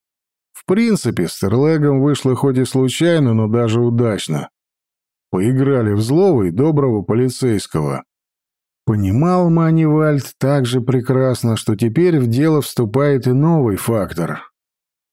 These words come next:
Рассылка подобного письма всем членам клана в клан-чат ни за что не останется внутренним делом. Клан-лидер был полностью уверен, что в клане у него есть как минимум несколько шпионов от других кланов.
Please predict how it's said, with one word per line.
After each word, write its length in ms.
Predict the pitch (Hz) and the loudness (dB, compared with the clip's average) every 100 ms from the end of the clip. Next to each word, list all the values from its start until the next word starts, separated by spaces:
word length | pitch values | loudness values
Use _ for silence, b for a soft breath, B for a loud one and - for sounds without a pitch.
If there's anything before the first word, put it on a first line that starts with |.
| _ _ _ _ | _ _ _ _
Рассылка 680 | - 95 - - 226 185 139 | -8 -8 -6 -2 0 2 0
подобного 680 | 143 120 151 180 170 147 120 | 0 0 2 2 2 2 0
письма 500 | 123 110 117 156 147 | -2 -2 0 0 0
всем 320 | - 147 139 | -2 0 0
членам 480 | 123 135 151 123 113 | 0 0 2 2 0
клана 400 | 127 143 156 127 | 0 0 0 -2
в 80 | |
клан-чат 680 | - 120 123 110 - 156 135 | -2 -2 0 -2 -2 0 0
ни 120 | 123 | 0
за 200 | 117 120 | 0 -2
что 260 | 113 - 180 | -2 0 2
не 140 | 175 | 2
останется 680 | 135 - 151 160 156 131 135 | 2 0 0 2 2 0 0
внутренним 680 | 113 117 147 135 131 131 123 | 2 2 2 2 0 2 2
делом. 640 | 113 123 120 104 82 71 - _ _ _ _ _ _ _ _ _ | 2 2 2 0 -4 -8 -16 _ _ _ _ _ _ _ _ _
Клан-лидер 680 | - 98 107 120 131 123 117 | -6 -2 0 0 2 0 0
был 240 | 120 117 | 0 -2
полностью 600 | 117 147 139 123 - 127 | -2 0 0 -2 -2 0
уверен, 360 | 123 135 123 110 | 2 2 0 -2
что 180 | - | -4
в 80 | 107 | -6
клане 440 | - 123 143 143 135 | -2 0 2 2 2
у 40 | |
него 280 | 131 131 131 | 2 2 2
есть 320 | 131 131 - | 2 0 -2
как 220 | 113 110 | -4 0
минимум 520 | 135 160 156 151 135 | 0 2 2 2 2
несколько 480 | 139 147 - 123 123 | 2 0 0 -2 -2
шпионов 580 | 117 - 123 135 127 - | -4 0 2 2 0 -2
от 120 | 113 | -2
других 420 | 110 113 117 120 | 0 0 0 -2
кланов. 640 | 117 120 123 110 82 - | -2 -2 0 0 -2 -6